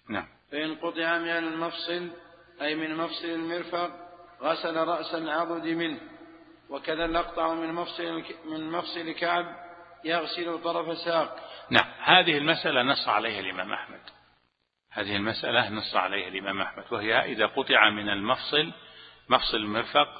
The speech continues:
Speaker 1: آه، أو مفصل الكعب، فإنه يجب غسل رأس العضد، يجب عليه أن يغسل رأس العضد. هذا منصوص أحمد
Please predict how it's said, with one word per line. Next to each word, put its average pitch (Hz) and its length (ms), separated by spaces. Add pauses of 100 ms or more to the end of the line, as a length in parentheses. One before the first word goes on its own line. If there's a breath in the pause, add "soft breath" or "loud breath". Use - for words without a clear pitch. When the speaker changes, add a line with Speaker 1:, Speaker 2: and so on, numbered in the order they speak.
(160)
Speaker 1:
آه، - 880
أو 113 140
مفصل 113 360
الكعب، 123 440 (400)
فإنه 117 500
يجب 120 280 (520 loud breath)
غسل 127 420
رأس - 600
العضد، 98 460 (520 soft breath)
يجب 143 280
عليه 127 420
أن 117 100
يغسل 131 500
رأس - 340
العضد. 95 400 (640 soft breath)
هذا 170 260
منصوص 143 380
أحمد 127 340